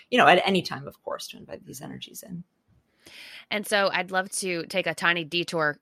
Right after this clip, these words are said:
Speaker 2: because you just mentioned something I was wondering about the elements before we go back to talking about January. So I had heard somewhere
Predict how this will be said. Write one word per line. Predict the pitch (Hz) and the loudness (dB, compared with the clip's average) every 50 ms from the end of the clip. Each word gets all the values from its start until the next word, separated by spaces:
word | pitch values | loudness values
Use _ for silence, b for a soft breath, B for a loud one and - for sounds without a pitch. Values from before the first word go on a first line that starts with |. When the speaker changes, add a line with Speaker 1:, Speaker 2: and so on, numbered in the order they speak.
| - | -14
Speaker 2:
because | - 170 - 170 160 | -12 -6 -6 -4 -4
you | 170 | -4
just | 160 170 - - | -6 -6 -6 -4
mentioned | 170 165 165 175 156 | -6 -4 -4 -6 -6
something | - 160 - 160 147 | -6 -6 -6 -4 -2
I | 151 147 | -2 -2
was | 147 151 - | -2 -2 -4
wondering | 156 147 147 151 156 151 | -4 -4 -2 -2 -2 -4
about | 147 151 151 | -4 -6 -6
the | - 151 | -4 -2
elements | - 143 143 143 139 139 - - - | 0 0 0 -2 -4 -4 -6 -6 -8
before | - 156 - 160 160 | -10 -6 -4 -2 -2
we | 156 151 | -2 -2
go | 156 151 | -2 0
back | 147 156 151 156 | 2 2 2 2
to | - 151 | 0 -4
talking | - 165 139 - 170 156 | -2 -2 -2 -2 -4 -8
about | 156 156 156 - | -6 -6 -6 -6
January. | - - 151 147 147 143 143 139 135 139 135 B B B B B B B | -4 -4 -4 -4 -4 -2 -2 0 -2 -2 -4 B B B B B B B
So | B - - 240 220 196 | B 2 4 6 6 6
I | - 185 202 | 6 4 2
had | 208 214 214 208 | 2 0 -4 -6
heard | - - 233 240 269 262 | -4 -4 -4 -4 -4 -4
somewhere | - - 214 196 190 170 165 156 151 151 151 151 156 160 | -4 -4 -2 -2 -2 -4 -4 -2 -2 -2 -2 -4 -6 -10